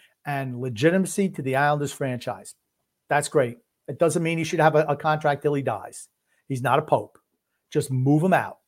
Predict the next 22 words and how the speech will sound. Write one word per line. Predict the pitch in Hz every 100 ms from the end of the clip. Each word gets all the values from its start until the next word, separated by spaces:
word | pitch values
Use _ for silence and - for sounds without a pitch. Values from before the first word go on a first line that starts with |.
| _
Sorry. | - 147 117 - - _ _ _ _ _ _ _ _ _
She | - 175
also | 170 170
makes | 165 160
another, | 160 160 151 139
another, | 135 135 165 185 139 -
I, | 151 143
I | 131 226
consider | 220 - 147 123
a | 123
real | 127 262 160
rip | 117 170 196 -
job | 127 120 117
on | 113
him, | 120 113 113
saying, | 127 120
"In | 117
the | 123
N | 160 247
H | 240 185
L, | 165 160 - - _
reputation | 127 147 175 202 196 175 170 160